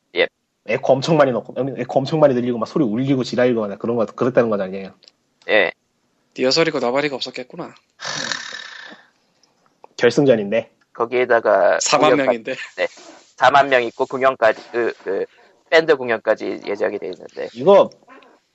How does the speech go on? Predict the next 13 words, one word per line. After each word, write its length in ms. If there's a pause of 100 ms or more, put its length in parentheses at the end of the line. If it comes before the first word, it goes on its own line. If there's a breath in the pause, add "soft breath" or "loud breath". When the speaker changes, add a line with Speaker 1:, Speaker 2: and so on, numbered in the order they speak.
(280)
Speaker 2:
대회를 440
갖다가, 380
이런 200
거는 360
대회를 360
할 160
때 240
대행사 400
같은 120
거 80
끼지 220
않아요? 340 (100)
보통? 280